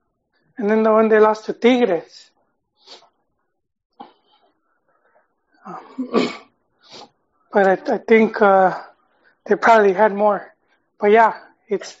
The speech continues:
it's very interesting. So that's what's going on with Monterrey and, um, who,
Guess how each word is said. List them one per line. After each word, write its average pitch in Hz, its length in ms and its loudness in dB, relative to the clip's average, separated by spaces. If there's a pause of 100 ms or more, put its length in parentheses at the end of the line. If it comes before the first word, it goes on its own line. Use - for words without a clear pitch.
(480)
it's - 160 -20
very 254 400 0
interesting. 247 720 0 (400)
So - 160 -4
that's 240 240 2
what's 233 200 -4
going 233 300 0
on 226 220 2
with 220 240 2
Monterrey 220 800 0 (580)
and, 190 320 -6
um, 180 460 -4 (500)
who, 277 400 -2